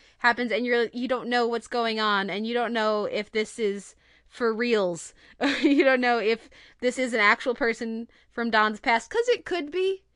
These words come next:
or it, you know, as the scene builds, you get a better sense of what's going on. But that whole, that whole episode is dreamlike, and to, to just, you know, bringing Sally into it adds some dread, adds some, you know, what the hell is going on, and I really like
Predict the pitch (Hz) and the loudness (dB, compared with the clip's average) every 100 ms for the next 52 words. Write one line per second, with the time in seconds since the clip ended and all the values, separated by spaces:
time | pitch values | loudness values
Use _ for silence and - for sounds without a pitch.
0 | _ - - _ 233 247 254 254 247 - | _ -20 -20 _ -2 0 2 2 0 -2
1 | 226 254 233 208 269 - 285 311 277 233 | -2 0 0 0 0 -2 -8 -4 -2 0
2 | 233 226 220 220 220 214 202 196 214 202 | 0 0 -2 -4 -2 -2 -4 -6 -10 -10
3 | 196 - 214 190 185 180 170 180 175 147 | -12 -6 -4 -4 -4 -4 -6 -4 -4 -4
4 | - _ _ - 214 226 233 226 208 190 | -12 _ _ -2 -2 0 0 0 -2 -6
5 | 190 _ _ _ _ _ _ - 247 285 | -10 _ _ _ _ _ _ -4 -2 0
6 | 240 226 214 220 185 175 190 185 170 165 | 0 -2 -4 -8 -8 -8 -8 -8 -8 -8
7 | - 170 175 175 202 180 202 190 208 - | -8 -8 -8 -8 -12 -14 -14 -12 -12 -10
8 | 226 196 180 240 233 226 220 - 214 196 | -6 -6 -2 -2 -2 -2 -6 -4 -2 0
9 | 202 196 208 190 175 175 190 170 190 185 | -2 -4 -6 -4 -4 -6 -12 -10 -4 -2
10 | 185 180 175 175 175 170 - 185 165 156 | 0 0 -2 -4 -6 -8 -10 -10 -8 -10
11 | 147 190 165 175 185 185 160 175 170 170 | -8 -6 -6 -6 -6 -8 -8 -8 -8 -8
12 | 170 170 165 165 175 175 202 226 208 185 | -8 -8 -8 -10 -10 -6 -4 -2 0 -2
13 | 175 - | -4 -12